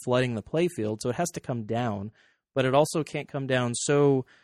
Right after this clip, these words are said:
at such a shallow angle that, like, it's nothing but glare on the glass as well. So,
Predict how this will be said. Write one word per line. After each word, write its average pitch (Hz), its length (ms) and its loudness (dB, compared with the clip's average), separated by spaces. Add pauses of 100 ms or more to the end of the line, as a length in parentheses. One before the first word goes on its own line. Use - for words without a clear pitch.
(280)
at 120 180 0
such 135 160 -2
a 127 60 -2
shallow 123 440 2
angle 127 480 0
that, 107 360 0
like, 113 260 -8
it's 131 220 -4
nothing 120 320 -2
but 107 160 -6
glare 117 320 4
on 98 100 0
the 95 80 -8
glass - 380 -6
as 98 100 -12
well. 98 300 -10
So, 117 380 2